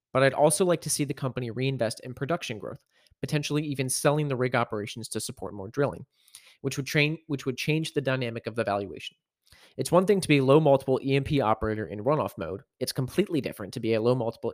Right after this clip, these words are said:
E M P operator with pro-, with production growth coming down the pike. At Anterix, A T E X, another quarter of nothing to report on the contract front.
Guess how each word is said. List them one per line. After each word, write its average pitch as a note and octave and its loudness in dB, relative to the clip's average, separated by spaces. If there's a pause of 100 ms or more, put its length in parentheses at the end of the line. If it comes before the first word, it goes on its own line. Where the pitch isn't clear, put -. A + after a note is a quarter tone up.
E A2 -6
M A2+ -6
P A2+ -4
operator F#2+ -6
with G#2 -10
pro-, C3 0 (300)
with B2+ -4
production C3 0
growth G#2+ 0 (340)
coming B2 -2
down G#2 0
the G#2 -6
pike. - -6 (1800)
At C#3 2
Anterix, B2+ 4
A C#3 4
T B2 -4
E B2+ 4
X, - 0 (200)
another C3+ 4
quarter C#3+ 2
of A#2+ 0
nothing C#3 -2
to - -6
report A#2 -4 (160)
on A2+ -2
the A#2 -4
contract - -6
front. - -16